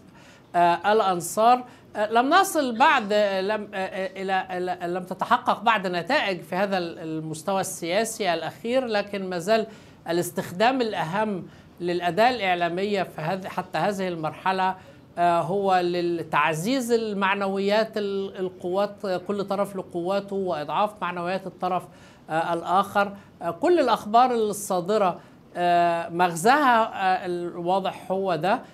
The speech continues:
آه، وبالتالي هي أخبار، آه، تستهدف تحقيق أهداف، آه، آه، أكتر أو فيما وراء ال-، المجرد الإخبار، وب-، وده سبب عدم ثقة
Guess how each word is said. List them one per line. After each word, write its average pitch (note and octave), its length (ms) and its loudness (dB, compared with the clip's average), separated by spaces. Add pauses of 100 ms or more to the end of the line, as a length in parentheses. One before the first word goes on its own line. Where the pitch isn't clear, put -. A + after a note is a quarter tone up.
(280)
آه، F3+ 180 0
وبالتالي G3+ 680 2
هي D#4+ 220 2
أخبار، A#3+ 720 2
آه، G#3 360 0 (100)
تستهدف A3+ 720 0
تحقيق B3 440 -6
أهداف، G#3 400 -2 (480)
آه، F3+ 240 2 (320)
آه، F3+ 240 0
أكتر A#3+ 540 2
أو G3 200 0
فيما A3 320 -2
وراء F#3+ 460 0
ال-، F#3+ 200 -4 (120)
المجرد F#3+ 520 0
الإخبار، F#3+ 760 0 (380)
وب-، F3+ 260 -4
وده G#3 300 2
سبب D#4+ 440 2
عدم C4+ 400 4
ثقة C#4+ 500 -2